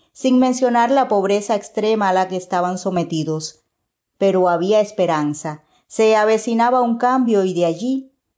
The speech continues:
su misión y la invitación. La isla era Cuba,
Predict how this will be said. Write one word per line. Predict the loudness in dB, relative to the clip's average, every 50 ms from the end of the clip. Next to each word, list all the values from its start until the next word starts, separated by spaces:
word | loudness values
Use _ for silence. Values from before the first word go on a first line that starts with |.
| _
su | _ -12 -6 -4 -2
misión | 0 0 -2 -2 -6 -6 -2 0 2 2 2 0 -2
y | -4 -4 -2
la | -2 -2 -2
invitación. | -2 -4 -4 -6 -6 -6 -8 -10 -10 -12 -12 -12 -12 -12 -14 -16 -20 _ _ _ _ _ _ _ _ _ _ _ _
La | 0 2 2 4 4
isla | 2 2 0 0 0 0 2 2 4 4
era | 4 2 2 0 -2 -2
Cuba, | 0 0 0 0 0 -4 -4 -6 -8 -14